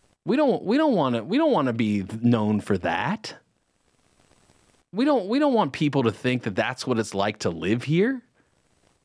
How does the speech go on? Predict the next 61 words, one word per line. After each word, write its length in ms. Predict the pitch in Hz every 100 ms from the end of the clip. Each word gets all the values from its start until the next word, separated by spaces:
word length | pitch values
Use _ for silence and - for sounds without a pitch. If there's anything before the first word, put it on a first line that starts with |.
| -
And 100 | 214
I 60 | 285
don't 200 | 311 233
know 200 | 294 330
if 80 |
it's 160 | 190 -
really 220 | 156 135
what 180 | 117 101
it's 180 | 98 -
like. 220 | 92 -
That's 220 | 247 277
the 80 | 254
other 160 | 208 180
thing 240 | 294 247
is, 100 | 160
like, 140 | 131
I 100 | -
got 160 | 247 214
some 140 | 160
people 260 | 143 156 143
that, 180 | 123 113
like, 260 | 113 104 - _ -
are 120 | 135
in 80 | 107
California 600 | 123 104 104 101 101 139
and 80 | 185
they're 60 |
like, 120 | 190 226
"Nah, 220 | 370 165
no, 120 | 143
it's 120 | 127
not, 160 | 131 101
not 180 | 131 104
as 160 | 135
bad." 260 | - 104 - _ _ _ -
And 80 |
then 80 | 165
somebody's 280 | 160 247 202
like, 140 | 131
"Nah, 180 | 123 127
yeah, 200 | 120 123
but 160 | 113 -
you 40 |
can't 200 | 123 131
go 100 | 123
to 80 | 101
that 180 | 107 151
neighborhood 380 | 110 98 95 90
anymore." 460 | 87 87 90 160 -
I, 80 | 240
I 140 | 202 226
got, 140 | 226
I've 340 | 180 143 170
seen 200 | - 247
both 220 | 214 226 196
and 120 | 175
heard 180 | 220 208
both 220 | 220 208
ends 480 | 226 392 - - - _ _ _
from 160 | 147 135
people. 420 | 127 104 -